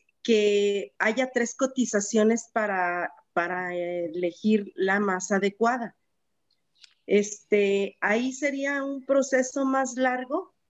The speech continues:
y yo considero que ahí para el elevador ustedes, eh, me imagino, no sé, Gustavo, si tenga conocimiento de eso, ya tienen a un proveedor designado.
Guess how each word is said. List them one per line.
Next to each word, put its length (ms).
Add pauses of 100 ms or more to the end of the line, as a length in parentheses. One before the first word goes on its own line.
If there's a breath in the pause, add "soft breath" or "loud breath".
(440)
y 160
yo 240
considero 960
que 540 (140)
ahí 320
para 260
el 120
elevador 480
ustedes, 640 (180)
eh, 480
me 160
imagino, 600
no 160
sé, 320
Gustavo, 540
si 140
tenga 360
conocimiento 800
de 180
eso, 320 (560)
ya 240
tienen 360 (160)
a 160
un 280
proveedor 600
designado. 840